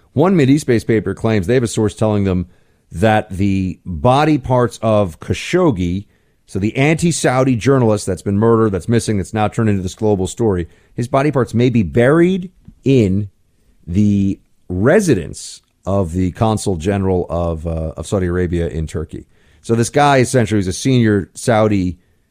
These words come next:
official, may, may have these body parts buried in his backyard. I mean, this is crazy, folks. Right? I mean, this is, if you read about this in a fiction novel, you'd say, "Come on.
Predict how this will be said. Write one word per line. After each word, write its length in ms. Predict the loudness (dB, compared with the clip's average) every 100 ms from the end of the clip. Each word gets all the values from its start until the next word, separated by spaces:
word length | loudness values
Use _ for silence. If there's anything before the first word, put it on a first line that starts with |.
| _ -6
official, 480 | 0 2 2 2
may, 260 | 2 2 0
may 180 | 2 2
have 220 | 2 0
these 120 | -2 -2
body 240 | 0 0
parts 260 | -2 -6 -4
buried 280 | -2 0
in 60 | -2
his 80 | -4
backyard. 500 | -6 -8 -10 -12 -16 _ _ _ _ _ _ _ _ -4
I 40 |
mean, 80 | -2
this 160 | 0 -2
is 100 | -2
crazy, 580 | 2 4 4 2 0
folks. 600 | -8 -12 -12 -16 -20 -20 _
Right? 180 | -2 0
I 40 |
mean, 120 | 2 2
this 240 | 2 2
is, 240 | 2 2 -4 _ _
if 200 | 2 2
you 240 | 4 4 6
read 120 | 4
about 340 | 4 2 2
this 400 | 4 4 2 -4 -2
in 320 | 2 2 2
a 260 | 2 2 2
fiction 800 | -2 -6 -4 -4 0 2 2 2
novel, 580 | 2 4 2 2 0 0
you'd 220 | 0 0
say, 180 | 0 -2
"Come 260 | 0 0 0
on. 360 | -2 -8 -14